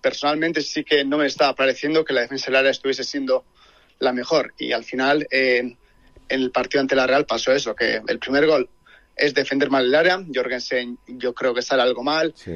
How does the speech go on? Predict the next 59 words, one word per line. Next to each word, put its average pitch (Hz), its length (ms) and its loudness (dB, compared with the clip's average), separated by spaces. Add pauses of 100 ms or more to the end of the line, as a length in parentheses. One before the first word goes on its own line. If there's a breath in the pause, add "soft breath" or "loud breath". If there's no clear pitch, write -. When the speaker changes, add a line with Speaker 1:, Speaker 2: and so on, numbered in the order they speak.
(100)
Speaker 1:
eh, - 140 -2
a 123 80 0
Merino 127 280 -2
tampoco 131 300 0
lo 127 100 0
cubren 127 360 -4
del 123 180 -4
todo 135 240 2
bien, 143 240 0
y 156 40 2
al 127 120 0
final, 123 260 -2
pues, 127 160 -6
te 135 60 -14
marcan 131 280 -2
gol. - 180 -4 (380 soft breath)
Pero, 131 220 2 (340)
eh, 160 140 -2
esto 180 180 0
puede 190 140 2
pasar 160 200 0
en 147 80 4
el 131 60 2
fútbol, 156 240 2
y 135 40 0
yo 135 100 2
creo 147 180 -2
que 135 80 -2
incluso 131 500 -4
cuando 131 300 -2
el 127 120 2
Villarreal 127 360 2
está 143 220 0
del 131 160 0
todo 135 200 2
bien 139 180 -4
y 120 100 -8
cuando 127 240 -12
el 127 80 -14
Villarreal 135 300 2
está 139 180 -2
en 135 60 -4
su 202 120 -2
mejor 147 260 0
mo-, 139 140 -8
esté 135 200 -2
en 143 40 0
su 139 140 -2
mejor 139 220 0
momento, 143 360 0
que 113 200 -4
yo 123 120 -4
creo 123 200 -6
que 127 100 -6
llegará, 135 380 2 (500 soft breath)
pues 127 600 2 (140)
creo 143 220 0
que 139 120 -2
igualmente 139 560 0